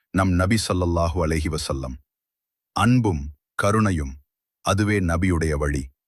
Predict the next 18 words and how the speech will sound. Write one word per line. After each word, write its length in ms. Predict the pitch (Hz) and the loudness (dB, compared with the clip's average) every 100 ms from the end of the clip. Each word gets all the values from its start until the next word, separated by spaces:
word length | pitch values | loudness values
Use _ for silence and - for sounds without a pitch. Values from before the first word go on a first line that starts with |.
| _ _ _ _ - | _ _ _ _ 0
இன்ஷா 80 | 110 113 | 2 2
அல்லாஹ், 460 | 113 85 80 78 76 69 - _ _ | 0 0 0 0 -2 -6 -12 _ _
நாமும் 540 | - 98 113 120 120 101 | -2 2 4 4 4 2
நபியின் 300 | 92 107 101 | 2 2 2
வழியை 380 | 87 90 90 82 | 2 2 2 0
பின்பற்றி, 600 | 98 90 85 78 76 71 - _ _ | 0 0 0 -2 -6 -6 -10 _ _
அன்பும் 500 | 92 110 120 127 123 - | 0 2 4 2 0 0
கருணையும் 440 | 98 104 101 90 | 0 2 2 0
பகிர்ந்து, 480 | 87 90 90 78 73 - _ _ _ | 0 0 0 0 -4 -10 _ _ _
மற்றவர்களின் 720 | 95 110 - 135 120 107 104 | 0 0 0 0 2 0 -2
இதயத்தில் 520 | 90 90 98 85 85 | 0 0 0 0 -2
மகிழ்ச்சி 420 | 76 80 101 95 90 | -2 -2 -2 -2 -2
மலரச் 340 | 80 80 78 | 0 -2 -2
செய்வோம். 440 | - 78 69 64 - _ _ _ _ _ | -4 -4 -6 -10 -12 _ _ _ _ _
இது 220 | 104 107 | 0 2
உங்கள் 400 | 87 90 82 71 76 - - | 2 2 0 -2 -6 -12 -2
ரமஜான் 520 | 82 95 92 92 82 | 2 4 2 0 0
மீடியா. 440 | 78 78 76 69 | 0 -2 -2 -6